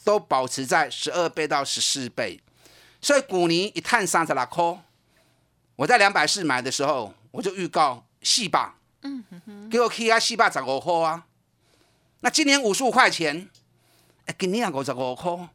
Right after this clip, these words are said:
Speaker 1: 本益比会不会又来十二倍？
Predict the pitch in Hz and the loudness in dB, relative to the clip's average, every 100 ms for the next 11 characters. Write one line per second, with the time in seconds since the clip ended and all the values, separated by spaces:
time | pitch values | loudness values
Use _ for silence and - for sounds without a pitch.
0 | _ _ _ _ _ _ 160 214 175 143 | _ _ _ _ _ _ 0 0 0 -2
1 | 196 175 185 170 131 135 - 127 135 - | -2 0 0 0 2 0 -2 -2 -4 -4
2 | 127 92 | -6 -6